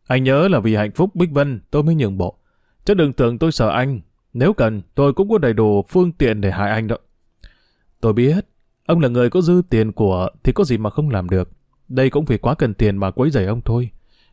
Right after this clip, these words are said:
Kể từ nay về sau, ông kể như là không còn nghe ai nói đến tên Mười có này nữa." Hoàng Trọng Bình về nhà thuật chuyện lại cho Mỹ Ngọc nghe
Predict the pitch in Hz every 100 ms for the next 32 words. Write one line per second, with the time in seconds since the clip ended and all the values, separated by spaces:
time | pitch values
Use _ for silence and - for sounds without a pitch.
0 | _ 127 123 135 131 98 - 117 123 -
1 | _ 165 - 113 135 117 98 95 170 123
2 | 101 117 127 131 131 147 143 196 160 147
3 | 107 95 110 151 90 90 131 190 - _
4 | _ _ _ _ _ _ _ - 127 131
5 | 139 135 135 131 131 127 139 131 139 117
6 | 117 131 170 165 160 180 95 - 123 127